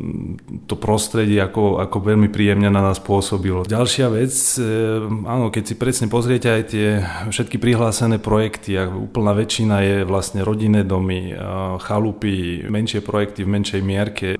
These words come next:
Ono je to vlastne o mnoho jednoduchšie stavať s jedným klientom, bez nejakých ďalších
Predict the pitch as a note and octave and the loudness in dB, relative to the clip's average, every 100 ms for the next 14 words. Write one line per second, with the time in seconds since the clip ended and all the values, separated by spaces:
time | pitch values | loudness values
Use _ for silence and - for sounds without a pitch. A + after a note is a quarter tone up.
0 | - - A2 A2+ A2 - A2+ A2 A2 A2 | -8 -10 -6 -4 -4 -6 -6 -4 -2 0
1 | A2 - A2 G#2+ - - - - - - | 0 -2 -4 -4 -8 -16 -20 -20 -20 -14
2 | - A2+ A2+ G#2 A2 A#2+ A2+ G#2+ - A2 | -4 0 2 2 2 2 2 0 0 0
3 | G#2 - G2+ G2+ F#2+ G#2 A#2+ A2+ G#2+ A2 | 0 0 0 0 0 2 2 2 0 0
4 | G#2+ G#2+ G#2 G#2+ G#2 G#2 G2+ G2 G#2+ G#2 | 2 0 0 0 2 2 0 -2 -4 -2
5 | G#2 G2+ - G2+ F#2+ G2 G2+ - G#2+ | -2 -2 -6 -8 -6 -4 -4 -4 -6